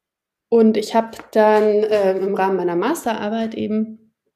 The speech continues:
quasi ein, ja, wissenschaftliches Pendant dazu gefunden, und zwar das der kinästhetischen Empathie, und hab mich da einfach mehr mit,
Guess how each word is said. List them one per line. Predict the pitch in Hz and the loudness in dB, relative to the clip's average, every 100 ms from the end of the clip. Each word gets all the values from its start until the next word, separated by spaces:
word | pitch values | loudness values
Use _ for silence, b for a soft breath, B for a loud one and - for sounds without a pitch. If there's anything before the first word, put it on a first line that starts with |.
| _ _ _ - - _ - | _ _ _ -20 -20 _ -12
quasi | 226 208 202 202 | -4 -2 -2 -4
ein, | 190 185 180 | -4 -2 -2
ja, | 180 175 | -2 -4
wissenschaftliches | 220 220 208 202 196 196 - | -4 -4 -6 -6 -6 -8 -10
Pendant | - 170 190 233 226 | -6 -2 0 0 -2
dazu | 220 - 220 | -4 -4 -6
gefunden, | 214 - 233 254 254 226 220 | -6 0 2 2 0 -2 -2
und | 208 202 202 - 214 - | -2 -4 -6 -16 -18 -18
zwar | - 196 | -12 -10
das | 196 - | -8 -8
der | 180 | -8
kinästhetischen | - 196 - 202 202 - 190 | -4 -6 -6 -10 -10 -8 -8
Empathie, | - 185 - 254 320 - B B B B - | -6 -8 -6 -4 -4 -6 B B B B -6
und | 196 | -4
hab | 196 | -4
mich | - | -6
da | - 180 | -8 -8
einfach | 190 190 | -6 -6
mehr | 180 185 | -4 -4
mit, | 175 180 - | -4 -6 -18